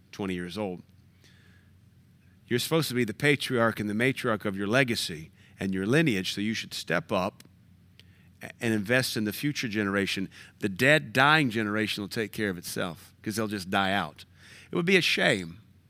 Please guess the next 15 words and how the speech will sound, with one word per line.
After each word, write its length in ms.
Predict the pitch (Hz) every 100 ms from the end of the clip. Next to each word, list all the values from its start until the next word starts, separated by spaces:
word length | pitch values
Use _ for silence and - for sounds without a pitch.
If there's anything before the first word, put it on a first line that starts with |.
| - -
and 100 | -
hear 120 | 110 156
me 80 |
clearly 380 | 147 - 156 123
on 80 | 110
this 160 | 104 -
'cause 140 | 101
you're 80 | 120
gonna 100 | 131
have 80 | -
to 80 |
resolve 340 | 107 98 113 110
this 160 | 101
with 140 | 92 87
God. 340 | 104 92 82